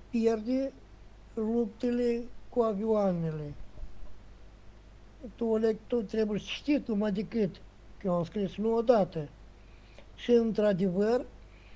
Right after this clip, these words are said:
uh, și din Siria au plecat rușii. Și iată, eu fugărit din, uh, Azerbaijan, cu tot că iau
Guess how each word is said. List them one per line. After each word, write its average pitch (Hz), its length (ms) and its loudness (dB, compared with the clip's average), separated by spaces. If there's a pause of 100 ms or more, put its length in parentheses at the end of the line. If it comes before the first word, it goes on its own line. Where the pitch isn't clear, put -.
(260)
uh, 165 840 2 (760)
și - 160 -2
din 208 280 2
Siria 233 640 4
au 214 200 4
plecat 214 560 2
rușii. 202 500 -2 (360)
Și - 120 -6
iată, 233 260 4
eu 240 200 6
fugărit 226 880 2 (320)
din, 208 480 4
uh, 190 400 6 (260)
Azerbaijan, 196 920 6 (440)
cu 214 120 -2
tot 226 300 8
că - 140 -6
iau 214 480 6